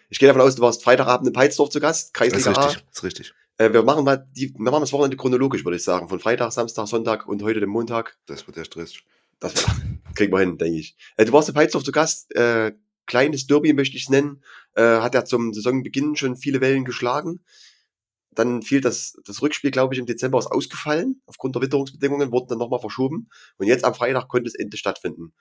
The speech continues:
Speaker 1: Ronneburg gewinnt in Peitsdorf vier zu zwei. Und jetzt bin ich gespannt auf dein Feedback.
Speaker 2: Ja,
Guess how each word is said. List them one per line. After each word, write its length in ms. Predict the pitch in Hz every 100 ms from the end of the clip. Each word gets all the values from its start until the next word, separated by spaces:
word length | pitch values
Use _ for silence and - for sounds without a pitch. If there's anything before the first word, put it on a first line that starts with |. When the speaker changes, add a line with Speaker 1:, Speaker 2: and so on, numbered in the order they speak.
| _ _ _ _ _ _ -
Speaker 1:
Ronneburg 320 | 127 147 143
gewinnt 240 | 131 151 127
in 80 | 123
Peitsdorf 420 | 135 139 131 120
vier 180 | 131 117
zu 100 | -
zwei. 300 | - 104 127
Und 580 | 226 _ _ _ _ -
jetzt 100 | 98
bin 100 | -
ich 60 | -
gespannt 260 | - 131
auf 80 | 131
dein 160 | 123 113
Feedback. 400 | 117 98 82 _ _ _ _ _ _ _ _ - - _ _ _ _ _ -
Speaker 2:
Ja, 320 | 85 87